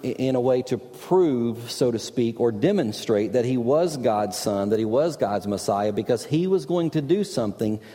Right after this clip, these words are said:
that no one else had ever done. Uh, he says, "I lay down my life that I may take it up again." In verse eighteen, he says, "No one takes it from me, but I lay it down of my own accord."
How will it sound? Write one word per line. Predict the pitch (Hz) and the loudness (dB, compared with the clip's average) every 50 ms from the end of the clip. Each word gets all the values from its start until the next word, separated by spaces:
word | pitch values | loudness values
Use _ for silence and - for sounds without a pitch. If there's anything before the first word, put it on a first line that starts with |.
| - - | -10 -2
that | - 127 - 120 | 0 0 2 2
no | 120 123 131 143 160 160 | 2 2 2 2 2 2
one | 165 175 175 170 170 | 2 2 2 2 2
else | 175 190 175 135 107 107 - - - | 2 2 2 0 -2 -2 -4 -8 -10
had | - - - - 120 113 | -10 -10 -4 -2 0 2
ever | 117 113 110 127 131 | 2 2 2 0 0
done. | 123 139 143 120 98 98 - - - - - - - - - - - | 0 0 -2 -2 -4 -6 -8 -10 -14 -18 -20 -20 -20 -20 -14 -6 -4
Uh, | 120 113 107 | -2 -2 0
he | 107 131 127 | 0 0 -2
says, | 117 - 139 131 113 | 0 2 0 0 0
"I | 117 - 117 120 117 | 0 -2 0 0 2
lay | 110 117 131 147 | 4 4 2 2
down | 151 156 185 185 175 | 2 0 0 0 2
my | 165 165 175 | 0 0 2
life | 190 175 156 123 113 113 117 127 - - - - - - - - - - | 2 2 2 2 2 0 0 -2 -4 -8 -14 -16 -18 -18 -20 -16 -6 0
that | 117 117 117 | 2 2 4
I | 117 123 | 4 2
may | 127 127 131 | 0 0 0
take | 127 - 160 147 131 - | 0 0 0 0 2 0
it | 156 - - | -2 0 0
up | 147 156 - - | 0 0 0 -2
again." | 95 90 95 87 85 | -2 -2 -2 -2 -2
In | 92 101 | -2 0
verse | 113 135 143 135 - - | 2 2 0 0 -2 -2
eighteen, | 139 160 185 180 - - 151 120 107 110 | 0 0 0 0 -2 -2 0 0 2 0
he | 120 113 | 0 0
says, | - 123 117 107 113 | 0 0 0 0 0
"No | 117 117 117 127 151 185 | 0 2 4 4 4 4
one | 196 208 208 214 208 196 180 | 4 2 2 2 2 0 -2
takes | - - 175 165 151 - - 160 | 0 0 0 0 0 -2 -2 -2
it | 143 - - | -2 -2 -4
from | - - - 196 220 254 240 175 120 104 | -10 -4 -2 0 2 2 2 2 0 0
me, | 101 95 92 90 92 98 107 - - - - - - - - | 0 0 0 0 -2 -4 -6 -8 -12 -20 -20 -18 -14 -6 0
but | 117 127 123 | 2 2 4
I | 117 113 113 | 4 2 2
lay | 110 113 117 127 139 156 185 202 | 2 2 2 4 4 4 4 4
it | 214 190 160 151 | 2 2 2 0
down | 170 160 139 123 107 104 101 104 - - | 0 2 2 2 2 0 0 -2 -2 0
of | 117 123 127 123 123 | 0 0 0 0 0
my | 127 113 107 104 104 107 - - - | -2 0 0 0 0 -2 -4 -4 -4
own | 127 127 127 131 131 139 139 135 135 135 - | -2 0 0 0 0 0 -2 -4 -4 -6 -4
accord." | - 120 117 - - 143 127 101 87 87 - 101 | -4 -4 -4 -2 -2 -2 0 0 -2 -4 -6 -8